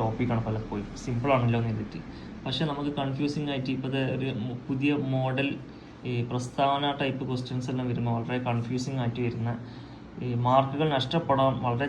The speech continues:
ചാൻസ് ഉള്ള ഒരു ടോപ്പിക്കാണ് കേരളം സവിശേഷതകൾ. just നമുക്കൊന്ന് ഓടിച്ചു പോകാം. അറിയുന്ന ഒരുപാട് പോയിന്റുകൾ ഉണ്ടെങ്കിലും ഒന്നുകൂടി ഒന്ന്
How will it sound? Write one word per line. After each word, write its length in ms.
ചാൻസ് 340
ഉള്ള 200
ഒരു 120
ടോപ്പിക്കാണ് 480
കേരളം 360
സവിശേഷതകൾ. 640
just 280
നമുക്കൊന്ന് 400
ഓടിച്ചു 320
പോകാം. 160
അറിയുന്ന 260
ഒരുപാട് 360
പോയിന്റുകൾ 400
ഉണ്ടെങ്കിലും 380
ഒന്നുകൂടി 320
ഒന്ന് 160